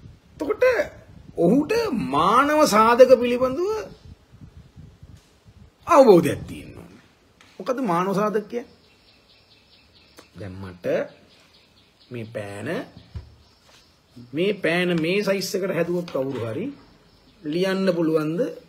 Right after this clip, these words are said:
කොලයක? බොහොම සැහැල්ලුවෙන් ලස්සන අකුරු වලින් බෑ. මගේ මානව සාධක, මගේ මේ අතේ තියෙන ප්‍රමාණයක් තියෙනවා. මේක මුළු ලෝකෙටම පොදු ප්‍රමාණයක්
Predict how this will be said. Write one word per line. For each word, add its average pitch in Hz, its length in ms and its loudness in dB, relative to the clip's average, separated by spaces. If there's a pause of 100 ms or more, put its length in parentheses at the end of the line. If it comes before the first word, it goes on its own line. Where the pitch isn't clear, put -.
(120)
කොලයක? 156 420 0 (920)
බොහොම 143 320 -4
සැහැල්ලුවෙන් 135 580 -6
ලස්සන 147 300 -8
අකුරු 147 240 -6
වලින් 233 220 -6
බෑ. - 220 -14 (880)
මගේ 151 460 -2 (200)
මානව 160 720 -4
සාධක, 131 580 -4
මගේ 113 260 -6
මේ 151 140 -6
අතේ 175 420 -4
තියෙන 196 300 -4 (1900)
ප්‍රමාණයක් 165 640 -2
තියෙනවා. 92 300 -14
මේක 147 180 -6
මුළු 175 300 -4
ලෝකෙටම 180 540 0 (120)
පොදු 170 360 -4 (1160)
ප්‍රමාණයක් 123 520 -6